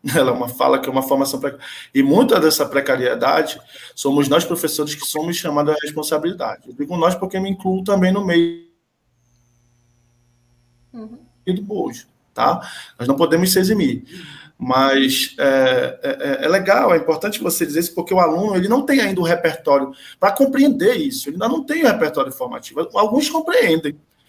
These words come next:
Speaker 1: alguns entendem desse, mas a maioria não entende. Por quê? Porque tá dentro de um percurso, né? Então,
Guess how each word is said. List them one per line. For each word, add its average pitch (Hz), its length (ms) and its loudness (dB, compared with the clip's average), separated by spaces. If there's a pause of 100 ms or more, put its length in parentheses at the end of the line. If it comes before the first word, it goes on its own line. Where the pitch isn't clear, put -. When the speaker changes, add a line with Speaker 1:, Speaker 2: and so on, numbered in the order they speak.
(140)
Speaker 1:
alguns 220 320 4
entendem 240 640 4
desse, 120 340 -6 (360)
mas 170 200 2
a 190 60 4
maioria 208 420 2
não 240 140 2
entende. 190 340 -2
Por 196 220 -8
quê? 135 140 -6
Porque 139 260 -14
tá 165 140 -6
dentro 156 260 -8
de 180 80 -12
um 185 40 -8
percurso, 185 520 -8
né? 165 160 -8 (400)
Então, 175 460 0